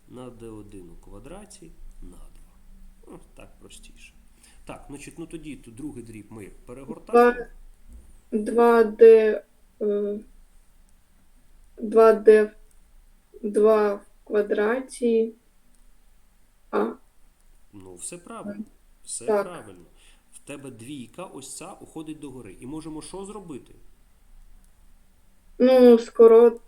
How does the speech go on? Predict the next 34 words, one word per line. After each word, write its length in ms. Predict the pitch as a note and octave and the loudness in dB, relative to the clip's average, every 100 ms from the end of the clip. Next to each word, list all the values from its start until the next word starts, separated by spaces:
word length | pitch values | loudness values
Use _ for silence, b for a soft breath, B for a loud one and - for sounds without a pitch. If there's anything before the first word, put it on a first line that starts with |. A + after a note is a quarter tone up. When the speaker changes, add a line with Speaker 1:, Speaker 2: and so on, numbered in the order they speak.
| A#3+ | -12
Speaker 2:
скоротити. 640 | - A#3+ A#3 B3+ C4+ - C4+ | 0 2 2 0 -4 -6 -20
Speaker 1:
Скоротити, 580 | - - - A3+ - A3+ | -20 -20 -18 -18 -10 -6
Speaker 2:
Буде 220 | A3 A#3+ | -4 -6
Speaker 1:
правильно. 580 | E3+ C#3 A#3 B2+ B2+ A#2+ _ _ _ | -8 -4 -2 -2 -10 -20 _ _ _
Speaker 2:
Д 260 | - G#3+ A#3+ | -2 4 4
в 140 | A#3+ | 2
квадраті, 1120 | - A3+ G#3+ A3+ A#3 A#3+ - - A3+ G#3+ G#3 - | 0 2 4 4 4 0 -2 -4 -2 0 -2 -2
ну, 120 | A#3+ | 4
Д 120 | A#3 | 8
два 200 | A3+ A3+ | 8 6
в 120 | B3 - | 0 4
квадраті 500 | A#3 A#3+ C4 B3+ A#3+ | 4 6 2 -2 -2
поділити 480 | A3 A3 A3 A3 | 0 4 2 2
на 160 | A3 A3 | 2 0
Д 280 | G#3 A3 A3 | 2 4 6
один 360 | G#3+ G#3 G3+ | 4 2 -2
в 100 | G3+ | -2
квадраті. 520 | - G#3 G3 C#3+ G2+ D3+ | -4 -4 -2 -2 -4 -10
Speaker 1:
Правильно. 500 | D#3+ C#3+ B2+ A2 G#2+ | -18 -20 -20 -20 -20
А 100 | - B2 | -20 -20
це 380 | - - F#3 A#3 - - - - - | -16 -16 -16 -20 -20 -20 -20 -20 -20
так 200 | B2+ - | -20 -18
само, 600 | - - D3+ F3 F#3+ G#3 - - - _ _ | -16 -16 -18 -20 -20 -20 -20 -20 -20 _ _
що 220 | - C3 | -20 -20
просто 600 | - - C3+ A2 - G#2 | -20 -20 -20 -20 -20 -20
Д 200 | G2 G2+ | -20 -20
два 360 | G2+ G#2 A2 F#2 | -20 -20 -20 -20
поділити 800 | _ F2+ F2 F#2+ G2 F2 _ | _ -20 -20 -20 -20 -20 _
на 180 | E2+ F2 | -20 -20
Д 200 | E2+ E2+ | -20 -20
один 600 | D#2+ D#2+ - G#2+ D#3 A3 A3 _ _ _ _ _ | -20 -20 -20 -20 -20 -20 _ _ _ _ _ _
і 100 | A2 | -20
взяти 600 | F#2 F2+ F#2+ F#2 _ F2+ _ - | -20 -20 -20 -20 _ _ _ -20
все 580 | - - G2 B2+ E3 | -20 -20 -20 -20 -20